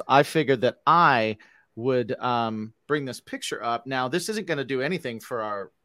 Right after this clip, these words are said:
listeners of the audio version,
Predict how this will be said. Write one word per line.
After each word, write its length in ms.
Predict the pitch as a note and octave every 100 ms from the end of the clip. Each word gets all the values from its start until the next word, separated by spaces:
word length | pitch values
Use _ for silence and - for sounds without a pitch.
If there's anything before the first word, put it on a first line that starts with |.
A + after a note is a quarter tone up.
| _
listeners 720 | A#2+ C#3 C#3+ A#2+ A2 G2+ - _ _
of 120 | A#2+ G#2
the 120 | A#2
audio 340 | C3+ C3+ G2+
version, 480 | F#2 F#2+ F#2 G2 G2+